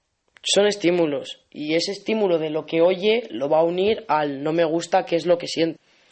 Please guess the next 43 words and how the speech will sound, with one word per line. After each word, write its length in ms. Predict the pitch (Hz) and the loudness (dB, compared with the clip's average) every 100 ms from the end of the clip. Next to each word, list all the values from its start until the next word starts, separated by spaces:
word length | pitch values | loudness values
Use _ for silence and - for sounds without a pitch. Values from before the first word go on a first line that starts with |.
| - - - | -18 -12 -4
Ahí 120 | 175 | 0
lo 80 | 202 | 2
ideal 280 | 202 208 214 | 2 2 0
es 340 | 214 - _ _ _ _ _ | -4 -6 _ _ _ _ _
que 100 | - | 0
la 100 | 165 | 2
madre 240 | 151 165 208 | 4 2 2
escuche 600 | - 208 208 226 233 - _ | -2 -4 0 0 0 -4 _
la 180 | - 156 | -2 -2
música 480 | 160 190 208 - 220 | 0 -2 -2 -2 -2
que 140 | - | 0
a 100 | 151 | 2
ella 180 | 196 220 | 2 0
le 100 | 165 | -2
gusta, 260 | 147 165 - _ _ _ | -4 -10 -12 _ _ _
la 160 | - 156 | -6 -2
que 80 | 160 | -2
le 120 | 151 | 0
transmita, 680 | 151 156 160 185 170 - - _ _ _ _ | 0 0 2 0 0 -6 -14 _ _ _ _
y 140 | - 175 | -8 -2
no 180 | 202 208 | -2 0
que 120 | 233 | 2
la 100 | 226 | 2
escuche, 760 | 214 - 208 208 196 180 156 - - _ _ _ - - | 2 -2 -2 2 2 4 0 -4 -20 _ _ _ -20 -6
que 80 | 185 | 0
se 100 | 196 | 2
la 100 | 170 | 2
ponga 180 | 180 165 | 0 0
así 140 | 185 | -2
de 100 | 170 | -2
fondo 640 | 147 175 170 160 139 - _ - | -2 -4 0 -2 -2 -12 _ -2
para 200 | 165 147 | -2 0
que 140 | 151 | -4
lo 80 | 143 | -4
escuche 360 | - 170 - | -8 -8 -6
el 80 | 170 | -2
bebé 260 | 151 151 147 | -2 0 -2
y 80 | 135 | -2
tal. 280 | 135 - - _ _ _ _ _ | -4 -6 -12 _ _ _ _ _
No, 200 | - 165 | 0 0
el, 320 | - - 135 - | 0 -8 -10 -6
también 600 | 139 151 180 214 202 - | -2 2 2 2 -4 -2
el, 480 | 156 143 135 123 | -2 0 -4 -12